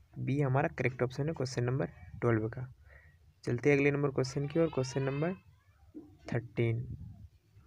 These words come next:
चलते हैं अगले नंबर क्वेश्चन की ओर, क्वेश्चन नंबर थर्टीन, "Which city of South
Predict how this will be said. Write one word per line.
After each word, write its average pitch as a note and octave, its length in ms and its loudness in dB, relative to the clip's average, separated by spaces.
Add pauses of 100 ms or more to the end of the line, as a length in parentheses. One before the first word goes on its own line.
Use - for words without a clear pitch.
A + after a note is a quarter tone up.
(1040)
चलते B2 280 -2
हैं C#3 60 4
अगले C3+ 140 2
नंबर C3+ 180 -2
क्वेश्चन C3+ 300 0
की D3+ 100 0
ओर, D3 60 -2
क्वेश्चन B2+ 260 0
नंबर C3+ 220 0
थर्टीन, A#2 440 -2 (1600)
"Which D#3+ 260 4
city D3 380 4
of C#3+ 140 6
South C#3 320 4